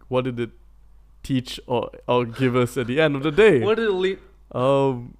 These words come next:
Speaker 1: teamwork.
Speaker 2: No, but that's, but that's well-being.
Speaker 1: No, okay, dude, yes, but we didn't think about that at the time, right? It's about fun. We didn't care. We were all, like, healthy young boys, like.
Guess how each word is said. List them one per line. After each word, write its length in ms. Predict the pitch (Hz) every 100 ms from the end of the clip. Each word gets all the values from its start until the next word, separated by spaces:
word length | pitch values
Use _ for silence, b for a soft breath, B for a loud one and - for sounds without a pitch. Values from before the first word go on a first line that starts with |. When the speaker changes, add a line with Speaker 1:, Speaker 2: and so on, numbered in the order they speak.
| - - - - -
Speaker 1:
teamwork. 760 | 220 233 233 190 196 180 139
Speaker 2:
No, 200 | - 240
but 160 | 247 233
that's, 220 | 240 233
but 240 | - 214 175
that's 440 | 262 294 - - B B B
well-being. 1000 | - 170 214 226 - 208 262 240 143 110 - -
Speaker 1:
No, 260 | 151 226 180
okay, 280 | 170 208 190
dude, 260 | 151 120
yes, 260 | 127 147 -
but 200 | 123 123
we 120 | 143
didn't 340 | 135 156 160 143
think 240 | 160 156
about 260 | 127 131 123
that 160 | 123
at 100 | 117
the 80 | 110
time, 460 | - 120 113 101 101
right? 260 | 110 117 117
It's 160 | 113
about 260 | 117 123 117
fun. 380 | 127 113 104 95 - - - - 139
We 80 |
didn't 180 | 143 135
care. 540 | - 143 120 123 113 - - -
We 80 | 139
were 60 | 135
all, 300 | 151 156 147
like, 340 | 117 113 127 - -
healthy 360 | 131 123 143
young 520 | 123 113 117 120 117 104
boys, 680 | 104 120 120 113 98 98 101
like. 240 | 101